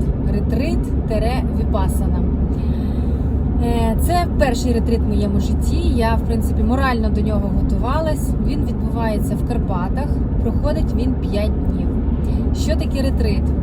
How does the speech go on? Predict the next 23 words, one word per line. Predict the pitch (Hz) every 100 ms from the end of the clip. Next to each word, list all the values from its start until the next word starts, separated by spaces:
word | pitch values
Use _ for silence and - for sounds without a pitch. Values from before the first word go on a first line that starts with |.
| - -
Це | 240 240 240 233 214 -
коли | 240 240 247
п'ять | - 269 277 -
днів | 202 214 269 - - - - - - 233
ми |
не | 233 254 320
будемо | 262 - 226 220 220 226
ні | 233
з | -
ким | 233 233 208
говорити. | 233 220 196 190 208
Взагалі, | - - 247 226 - - 226
учасниці, | 240 254 254 - - - - -
учасники | - 269 262 240 - 233
між | 233 -
собою | 208 208 208 202
не | 214 - -
спілкуються, | - - - - - - - - - - - - - - -
не | 254
використовують | - - 240 - 240 202 196 -
гаджети, | 254 277 - - -
соцмережі, | - - - 208 254 285 - -
телефони. | - 175 - 262 - - -